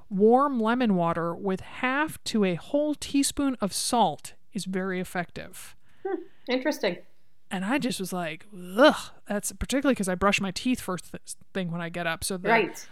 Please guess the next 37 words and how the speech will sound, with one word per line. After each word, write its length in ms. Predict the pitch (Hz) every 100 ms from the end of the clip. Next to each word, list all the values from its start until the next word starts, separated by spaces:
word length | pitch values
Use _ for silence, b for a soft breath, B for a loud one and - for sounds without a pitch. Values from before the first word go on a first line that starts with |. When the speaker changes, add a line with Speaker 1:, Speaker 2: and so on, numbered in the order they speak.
| - -
Speaker 2:
right. 200 | 214 214
Speaker 1:
salt 180 | 226 233
and 80 | 202
lemon 240 | 208 208
against 280 | 196 196 202
my 140 | 190
teeth, 280 | 180 220 180
that's 220 | 180 180
not 200 | 190 185
working 260 | 190 202 196
for 160 | 190
me. 140 | 180 180
But, 260 | 208 202 -
um, 580 | 220 214 208 208 208 202 - B B B B B - -
it 80 | 240
was 180 | 240 -
'cause, 200 | 247 254
you 60 |
know, 80 | 233
I've 100 | 202
heard 160 | 262 -
some, 140 | 202
you 100 | 214
know, 80 | 190
people 220 | 220 208
who 80 | 196
don't 180 | 190 175
drink 160 | 180
coffee, 380 | - 220 208 214
they 160 | 190 170
say 340 | 190 170 170
that 160 | 180 175
they 140 | 170
drink, 480 | 175 170 175 - -
you 100 | 214
know, 300 | 170 175 196 208 220 -
um, 200 | - 202